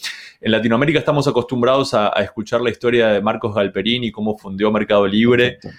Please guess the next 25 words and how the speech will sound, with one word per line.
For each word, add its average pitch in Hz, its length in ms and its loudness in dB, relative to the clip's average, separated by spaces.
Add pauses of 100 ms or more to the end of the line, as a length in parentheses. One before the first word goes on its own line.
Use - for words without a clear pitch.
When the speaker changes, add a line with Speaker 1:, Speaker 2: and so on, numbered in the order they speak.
(160)
Speaker 1:
la, 90 680 2
la 95 140 0
historia 101 960 2
por 95 120 2
ahí 107 460 4
de 92 160 0
Alec 98 300 -2
Oxenford 113 840 0
y 95 120 -4
cómo 107 220 -4
fundió 98 340 0
O 101 340 2
L 98 280 2
X, 117 520 -2 (360)
eh, 87 200 -2
estamos, 131 300 0
o 95 220 2
Rappi, 117 680 0
¿no? 135 340 0
To-, 120 160 -2
to-, 143 340 2
todos 151 320 0
cosas 143 360 -2
muy 131 180 -6
gigantes. 104 720 -4